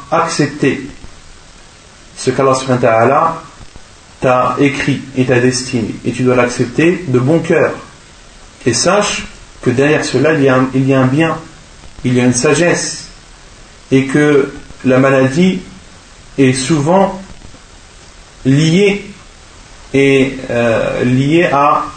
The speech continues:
à l'expiation des péchés. Car quelle que soit la souffrance qu'a le musulman, eh bien, cette souffrance, euh, fera guise de pardon de ses péchés.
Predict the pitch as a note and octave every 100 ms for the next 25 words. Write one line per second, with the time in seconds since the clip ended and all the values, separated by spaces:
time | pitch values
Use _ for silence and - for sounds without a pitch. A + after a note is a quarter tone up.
0 | - B2+ D3+ E3+ - C#3+ C3 C3 A#2 A2+
1 | A2 - - - - - - - - -
2 | C#3 C3 C3 E3+ F3 - D#3+ C#3 - C#3+
3 | - D#3+ C3+ - - - D#3 D3 C3 A#2+
4 | B2 B2 D#3 F3 - - - - - -
5 | - - - - A#2+ B2+ C3+ C3 C3 B2+
6 | C#3 C3 C3 - D#3 E3 E3+ - - -
7 | - - - - - - - - A2 A2
8 | G#2 G2 - - - - C3 B2+ B2+ C3
9 | E3+ C3+ - - - - - A#2+ B2+ A#2+
10 | E3 C#3+ D3+ D#3 A#2+ - A2+ G2+ -